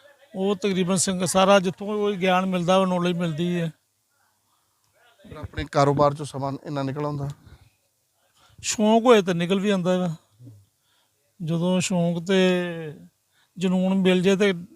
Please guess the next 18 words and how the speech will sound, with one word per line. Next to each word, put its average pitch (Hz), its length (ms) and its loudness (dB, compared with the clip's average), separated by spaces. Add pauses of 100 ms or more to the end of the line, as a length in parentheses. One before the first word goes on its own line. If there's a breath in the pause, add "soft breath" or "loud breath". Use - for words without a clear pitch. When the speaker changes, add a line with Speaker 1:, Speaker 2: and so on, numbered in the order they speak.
(100)
Speaker 1:
ਟਾਈਮ 180 220 2
ਵੀ 196 60 0
ਨਿਕਲ 196 240 2
ਆਉਂਦਾ। 180 240 0 (1600)
Speaker 2:
ਕਿੰਨਾ 196 200 -10
ਸਮਾਂ 202 240 2
ਹੋ 185 60 8
ਗਿਆ 151 160 6
ਸਾਰਾ 151 460 2 (120)
ਜਿਹੜਾ 147 240 4
ਵਾ 139 260 4
ਤੁਸੀਂ 135 440 -4 (320)
ਤਿਆਰੀ 139 280 0
ਕਰਦਿਆਂ 131 380 -2
ਨੂੰ 127 180 -2
ਜਾਂ 131 120 2
ਬਣਾਉਂਦਿਆਂ 135 480 0
ਨੂੰ? 127 100 -6